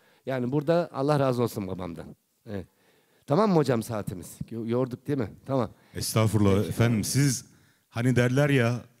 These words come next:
Speaker 2: sabaha kadar konuşsanız,
Speaker 1: Estağfurullah.
Speaker 2: hatta o bir Twitter paylaşımı vardı. "Sabaha kadar konuşsanız dururuz. Arada sahur var." Efendim dilinize, gönlünüze
Speaker 1: Evet.
Speaker 2: sağlık.
Speaker 1: Allah
Speaker 2: Rabbim
Speaker 1: razı
Speaker 2: razı olsun. Çok teşekkür ediyoruz. Yalnız şimdi sadece salon programı olsa kıymetli dostlar,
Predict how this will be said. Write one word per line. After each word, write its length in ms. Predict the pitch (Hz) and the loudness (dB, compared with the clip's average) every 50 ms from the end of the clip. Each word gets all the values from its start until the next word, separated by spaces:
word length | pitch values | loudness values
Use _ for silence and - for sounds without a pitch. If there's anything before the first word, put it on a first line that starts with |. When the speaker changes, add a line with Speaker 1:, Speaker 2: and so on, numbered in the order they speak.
| _ _ _ _ _ _ _ _ _ | _ _ _ _ _ _ _ _ _
Speaker 2:
sabaha 460 | - - - 143 131 131 147 175 180 | -6 -2 0 2 4 4 4 4 2
kadar 280 | - 160 143 147 143 131 | 2 2 4 4 2 4
konuşsanız, 640 | - 147 151 160 151 127 - 143 127 123 131 139 117 | 2 2 2 2 0 0 0 2 4 4 4 2 2
Speaker 1:
Estağfurullah. 200 | 107 117 127 123 | 0 0 0 0
Speaker 2:
hatta 320 | - 143 139 135 123 - _ _ _ _ _ _ _ _ _ _ - | 2 0 0 0 -2 -4 _ _ _ _ _ _ _ _ _ _ -6
o 140 | 113 113 113 | -2 0 0
bir 120 | 135 123 | 0 0
Twitter 400 | - - 143 131 127 117 143 127 - | 0 0 2 2 2 2 2 0 2
paylaşımı 500 | - 127 120 123 123 - - 127 127 127 | 0 2 2 2 0 0 0 0 2 2
vardı. 260 | 123 110 104 110 107 | 2 2 0 -2 -2
"Sabaha 400 | 104 127 139 139 151 170 180 175 | 0 2 2 4 4 4 2 2
kadar 260 | 160 156 147 143 139 | 0 0 2 2 2
konuşsanız 600 | 131 143 151 143 135 - - 147 135 160 147 131 | 2 2 2 2 0 0 0 0 2 0 0 2
dururuz. 360 | 151 165 151 147 165 180 - - - - - - - | 0 2 2 2 0 0 -2 -8 -16 -20 -18 -8 -4
Arada 280 | 113 123 131 127 135 | -4 -2 0 0 0
sahur 340 | 139 - 127 117 127 143 135 | 0 2 2 2 4 4 4
var." 220 | 131 131 135 139 - - _ _ _ _ _ _ _ _ - | 4 2 2 0 -4 -10 _ _ _ _ _ _ _ _ -8
Efendim 340 | 104 104 117 110 104 101 92 | -4 -2 -2 0 0 0 -2
dilinize, 340 | 95 95 98 98 87 101 | -2 -4 -4 -4 -4 -4
gönlünüze 400 | 95 92 90 90 90 90 85 80 | -4 -2 -2 -2 -2 -2 -2 -4
Speaker 1:
Evet. 80 | 87 - | -6 -6
Speaker 2:
sağlık. 360 | - - 82 78 92 92 - | -6 -8 -10 -10 -12 -12 -10
Speaker 1:
Allah 80 | 92 90 | -8 -8
Speaker 2:
Rabbim 280 | 87 87 90 92 90 | -6 -4 -2 -2 0
Speaker 1:
razı 40 | 87 87 | 0 0
Speaker 2:
razı 200 | 85 82 78 85 | -2 -2 -4 -6
olsun. 280 | 85 78 - - 82 78 - - 92 | -8 -8 -8 -12 -16 -18 -16 -12 -10
Çok 160 | 98 95 - | -10 -8 -6
teşekkür 400 | - 92 - 98 87 - - 90 | -8 -8 -6 -8 -8 -8 -6 -4
ediyoruz. 540 | 92 82 82 82 85 87 107 117 - - _ _ _ _ _ _ _ _ _ _ _ _ _ _ _ - - - - | -4 -2 -2 -4 -4 -4 -6 -8 -10 -14 _ _ _ _ _ _ _ _ _ _ _ _ _ _ _ -20 -16 -6 -4
Yalnız 520 | 120 139 165 180 175 170 156 - - - _ _ _ _ _ _ - | -2 -2 -2 -2 -2 -2 -4 -6 -10 -12 _ _ _ _ _ _ -12
şimdi 500 | - - 143 151 143 147 143 143 139 143 | -8 -6 -4 0 0 2 0 0 -2 -6
sadece 460 | - - - 156 156 160 156 147 147 143 | -10 -8 -4 -4 -4 -2 -2 -2 -2 -2
salon 320 | - 127 127 135 156 151 | -4 -2 -2 -2 -2 -2
programı 440 | - - 127 123 107 110 113 120 131 | -2 -2 -2 -2 -2 -2 -4 -2 -2
olsa 240 | 127 107 - 107 95 | -2 -2 -2 -4 -4
kıymetli 420 | - 104 98 98 98 - - 113 | -2 -2 -2 -2 -4 -4 -4 -4
dostlar, 580 | 98 92 87 - - 123 143 - - - - | -2 -4 -4 -4 -6 -8 -8 -10 -14 -18 -20